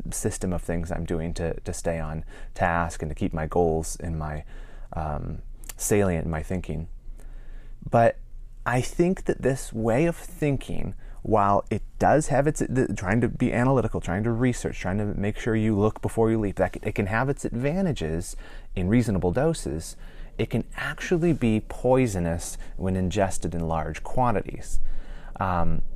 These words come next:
and sometimes you just need to pick a plan and go. Pick a plan, any plan, and just go with it, because you can change as you go.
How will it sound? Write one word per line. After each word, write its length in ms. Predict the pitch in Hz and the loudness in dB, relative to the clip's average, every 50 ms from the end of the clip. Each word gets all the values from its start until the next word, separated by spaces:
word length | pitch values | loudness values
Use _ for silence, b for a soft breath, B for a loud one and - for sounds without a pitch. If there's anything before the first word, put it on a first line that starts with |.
| - - - - - - - | -6 -10 -12 -10 -6 -2 0
and 120 | 110 - | 2 4
sometimes 760 | - 165 170 190 - - 101 87 80 82 85 85 - - - B B B B B B - | 4 4 4 4 2 0 0 0 2 2 2 2 0 0 0 B B B B B B -4
you 120 | 101 90 | -4 -2
just 440 | 82 - - 151 170 170 - - - | 0 0 2 2 0 -2 -2 0 2
need 260 | 107 110 110 107 - | 2 4 4 2 0
to 80 | - - | -2 -8
pick 360 | - - 127 135 - - - - - | -2 0 0 0 0 -2 -6 -4 -4
a 60 | - | -2
plan 520 | - - - - 170 - 82 - 80 85 B B B B B B | -2 0 0 2 2 2 0 -2 -2 -4 B B B B B B
and 260 | - 98 90 90 85 - | -6 -4 -4 -4 -2 0
go. 380 | - 101 95 - - - - - - - - - - - - - - B B B B B B B B - | 2 2 2 2 0 -4 -6 -10 -12 -14 -16 -14 -14 -14 -14 -12 -12 B B B B B B B B -2
Pick 180 | - 139 143 - | 0 0 2 2
a 40 | - | 0
plan, 520 | - - 107 95 90 87 85 85 85 87 - - - - - - - - - - - | 2 4 4 4 4 4 2 2 0 -2 -4 -6 -10 -10 -10 -10 -12 -12 -10 -6 0
any 220 | - 113 110 98 85 | 2 2 4 2 2
plan, 420 | - - - - - - - - - - - - - - - - - | 0 -2 -4 -4 -4 -6 -8 -10 -12 -10 -12 -12 -12 -12 -14 -14 -10
and 240 | - 101 92 92 87 | -6 -2 -2 0 0
just 360 | 98 104 98 - - - 127 - | 2 2 2 0 0 -4 0 4
go 180 | - 185 214 | 4 6 6
with 180 | 190 113 80 - | 6 4 2 0
it, 160 | 71 - - - - - - - - - | -2 -6 -8 -10 -14 -14 -12 -12 -6 -4
because 320 | 117 113 - 127 117 113 | -4 -2 0 -2 0 0
you 100 | 123 120 | 0 -2
can 200 | - - 107 101 | 0 0 -2 -2
change 560 | - - - 165 156 123 98 90 90 - - - | -2 -2 -2 0 0 0 0 0 -2 -2 -4 -6
as 240 | 90 90 92 82 87 | -6 -6 -6 -4 -4
you 80 | 90 | -4
go. 360 | 85 87 95 101 85 - - | -2 0 0 0 0 -2 -4